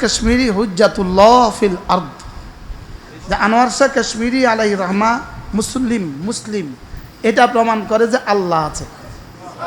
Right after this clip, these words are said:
এটা প্রমাণ করে কি আছে বলেন? আলহামদুলিল্লাহ, আমাদের রেজাউল করিম আবরার এই নওজোয়ানকে আল্লাহ তাআলা কবুল করেন।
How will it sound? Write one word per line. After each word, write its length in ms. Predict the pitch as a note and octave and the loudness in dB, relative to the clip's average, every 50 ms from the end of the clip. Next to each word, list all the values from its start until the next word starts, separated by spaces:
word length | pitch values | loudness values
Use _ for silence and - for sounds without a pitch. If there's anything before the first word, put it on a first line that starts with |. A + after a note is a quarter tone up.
| - - F4+ F4+ E4 - - - - - - - - | -8 -6 -6 -6 -6 -6 -8 -10 -14 -16 -14 -6 -2
এটা 200 | G#3 G3+ G#3 A#3 | -2 0 0 0
প্রমাণ 340 | A3 G#3+ G#3+ A3 A3 G#3+ A3 G#3+ | 0 0 0 0 -2 -4 -4 -2
করে 180 | A#3 A#3+ C4 | -2 0 0
কি 180 | A3+ A3+ B3+ A#3+ | 0 0 -2 -2
আছে 200 | A3+ F#3 G#3 G3 | -2 -2 -4 -4
বলেন? 220 | G3 G#3 F#3+ E3 C3+ C3+ - - - - - - - - - - - - - - - - - | -4 -4 -4 -6 -6 -10 -12 -12 -10 -10 -8 -8 -6 -6 -6 -6 -6 -8 -10 -12 -10 -8 -6
আলহামদুলিল্লাহ, 580 | F3 F#3 F#3 G#3 G#3 G#3 G#3 G#3 G#3 G#3 G3+ | -4 -2 0 2 4 4 6 6 6 4 4
আমাদের 240 | G3+ G#3 G#3+ A3 G#3 | 4 2 2 2 2
রেজাউল 360 | A3 A3 G#3+ A3+ A3+ A3+ A3 | 2 4 4 4 4 4 2
করিম 280 | G3+ - A3 G#3+ G3+ G3+ | 0 0 0 0 2 2
আবরার 400 | G3 F#3 G3 G3 F#3+ F#3 F3+ F3 | 0 0 2 2 2 4 2 2
এই 100 | F3+ F3 | 0 -2
নওজোয়ানকে 640 | F3+ F3+ F3+ F3 D#3+ F#3 G3 G3+ G3 F#3 - F#3+ | -2 -4 -4 -2 0 2 4 4 4 2 0 -2
আল্লাহ 240 | E3 E3 F3 E3+ D#3+ | -2 0 2 2 2
তাআলা 260 | D#3+ E3+ D#3 D3+ D3 - - | 2 0 0 -2 0 0 2
কবুল 300 | E3 D3+ D#3 D#3 D3+ D3 - | 2 4 6 4 4 2 0
করেন। 260 | - C#3+ C#3 C3+ B2+ | -2 -2 -2 -2 -2